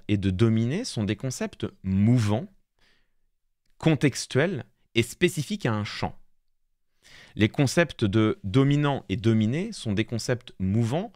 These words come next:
contextuels et, euh, sus-, euh, spécifiques à un champ. Ces concepts-là ne sont pas précisément figés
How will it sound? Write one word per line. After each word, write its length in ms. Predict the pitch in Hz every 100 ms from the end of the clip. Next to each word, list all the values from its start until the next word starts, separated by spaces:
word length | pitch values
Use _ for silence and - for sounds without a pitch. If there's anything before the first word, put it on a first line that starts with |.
| - _ -
contextuels 720 | 123 117 120 - - 202 277 - _ _
et, 360 | 117 147 185 - _ -
euh, 220 | 107 90 - _ _
sus-, 440 | - - 156 - -
euh, 280 | 104 85 82
spécifiques 580 | - 151 131 135 190 135
à 80 |
un 100 | 95
champ. 340 | 90 - 160 - - _ - - -
Ces 200 | - 123
concepts-là 840 | - 151 - 170 - 113 107 190 - _ _ -
ne 160 | 113
sont 240 | 127 - 127
pas 240 | 190 226
précisément 680 | 202 - 180 - 135 143 190
figés 720 | - - 175 160 123 180